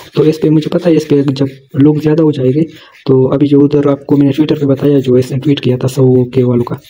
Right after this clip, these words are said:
तो ये अगर दो सौ के पे गई है ना, तो ये speed भी इसका मुझे पता है, ये speed फिर इसके साथ आठ पे आ जाएगा।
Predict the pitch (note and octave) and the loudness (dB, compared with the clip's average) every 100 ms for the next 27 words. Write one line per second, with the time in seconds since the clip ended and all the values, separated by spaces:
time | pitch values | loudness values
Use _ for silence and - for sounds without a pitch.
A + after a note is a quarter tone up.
0 | - - - C#3 D3 D3 C#3 D3+ D#3+ D#3 | -20 -20 -4 0 2 0 0 -2 -2 -2
1 | D3+ C#3+ D3 C3 A#2+ - C3+ C#3+ - D3+ | 0 0 2 0 -2 -2 0 0 0 0
2 | C#3+ C#3 C3+ C#3 C#3+ C#3+ C#3+ C3 B2+ C#3+ | 2 0 0 -2 -2 -2 -4 -2 0 0
3 | D3 D3 C#3+ D3 C#3+ C#3 D3+ D3 C#3+ - | 0 0 0 0 0 -2 -4 -4 -6 -8
4 | - _ _ - D3 D3 D#3 C#3+ C#3 C3+ | -20 _ _ -6 -4 -2 0 0 2 0
5 | C3+ C3 | 0 -6